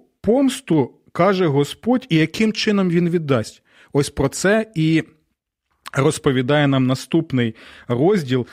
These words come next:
де там написано: «Правитель, Божий слуга, він тобі на добро». Чуєте? На добро. Те, що я розповідав, що не злом на зло,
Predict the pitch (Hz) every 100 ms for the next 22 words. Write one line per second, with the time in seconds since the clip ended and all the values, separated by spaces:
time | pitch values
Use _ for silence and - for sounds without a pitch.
0 | - 120 131 156 160 156 165 160 127 -
1 | 139 127 156 202 135 117 143 160 139 -
2 | 135 117 135 147 131 147 - 139 139 135
3 | 139 151 127 143 131 147 113 110 _ _
4 | - 135 175 190 117 - _ _ 123 135
5 | 135 151 156 127 - 139 - 147 139 -
6 | - 143 143 127 - - 123 127 123 170
7 | 208 139 - 131 123 131 123